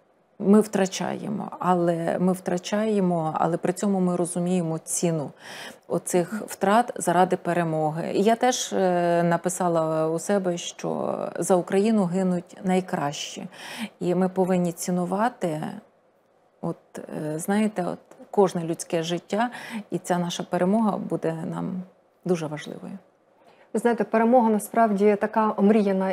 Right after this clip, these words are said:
Speaker 2: і бажана для кожного, і кожен робить свою роботу зараз тут, е, в умовах війни,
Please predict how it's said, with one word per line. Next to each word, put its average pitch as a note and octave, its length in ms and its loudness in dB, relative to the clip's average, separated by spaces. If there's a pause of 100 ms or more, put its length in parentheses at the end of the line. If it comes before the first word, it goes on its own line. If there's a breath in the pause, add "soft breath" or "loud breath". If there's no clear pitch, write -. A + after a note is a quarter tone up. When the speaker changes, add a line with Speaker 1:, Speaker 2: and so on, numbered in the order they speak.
(120)
Speaker 2:
і G3+ 180 2
бажана G3+ 420 4
для G3+ 140 2
кожного, A3 400 2
і G3 40 2
кожен B3+ 300 4
робить G3+ 360 -2
свою G#3+ 300 2
роботу F#3 360 2
зараз F3+ 320 0
тут, C4+ 300 -2
е, F3+ 220 4
в E3+ 100 0
умовах G3+ 420 2 (360 loud breath)
війни, A3+ 400 8